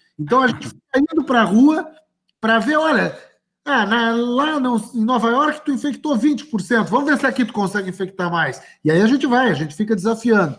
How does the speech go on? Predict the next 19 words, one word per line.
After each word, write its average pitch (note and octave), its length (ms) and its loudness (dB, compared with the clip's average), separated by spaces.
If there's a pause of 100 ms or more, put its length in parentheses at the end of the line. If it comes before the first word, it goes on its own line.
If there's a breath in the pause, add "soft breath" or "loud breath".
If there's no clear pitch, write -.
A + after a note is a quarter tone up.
(340 soft breath)
E F3+ 180 2
o C#4+ 320 2
Tomás F#3+ 400 -2
falou A#3 320 0
do A#3 100 0
outro G3 280 0
ponto F3 340 -6
que - 80 -8
é G#3+ 40 -2
central, F#3+ 680 -6
né? A2+ 180 -20 (400)
Quando E4+ 180 2
a E4+ 60 2
gente D#4 220 2
quer C4 120 4
falar F#3 280 2
sério F#3+ 380 4
de B2+ 120 -6
coronavírus, C#3 920 -2